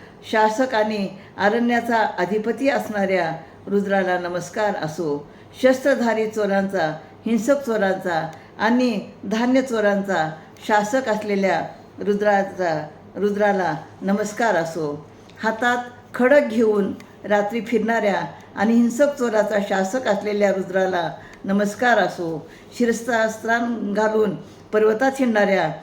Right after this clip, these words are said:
आणि शेतीवाडीचा अधिपती असलेल्या रुद्राला नमस्कार असो.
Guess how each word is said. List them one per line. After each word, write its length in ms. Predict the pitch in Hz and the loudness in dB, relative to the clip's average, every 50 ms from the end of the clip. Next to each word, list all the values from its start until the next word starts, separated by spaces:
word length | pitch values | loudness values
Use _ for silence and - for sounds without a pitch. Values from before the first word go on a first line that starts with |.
| - - - - | -16 -20 -10 -6
आणि 200 | - 202 220 220 | -4 -2 -2 0
शेतीवाडीचा 760 | 214 - 226 214 220 254 247 240 226 220 220 214 - 214 190 | 2 2 2 2 2 0 0 2 2 2 2 0 0 0 0
अधिपती 480 | 185 180 190 202 202 254 254 254 262 | 2 2 2 0 0 0 0 2 2
असलेल्या 480 | 254 220 208 - 220 214 202 202 196 196 | 2 2 2 0 0 0 2 2 2 2
रुद्राला 560 | 190 190 190 196 185 190 185 185 175 170 147 - - - - - - | 2 0 -2 0 0 0 2 2 0 -2 -2 -6 -8 -14 -20 -14 -8
नमस्कार 500 | - 185 190 202 196 - - - 233 226 | -4 -2 0 0 0 -2 -2 -2 0 2
असो. 520 | 202 175 160 - - 160 156 147 143 - | 2 0 0 -2 -6 -6 -6 -6 -8 -10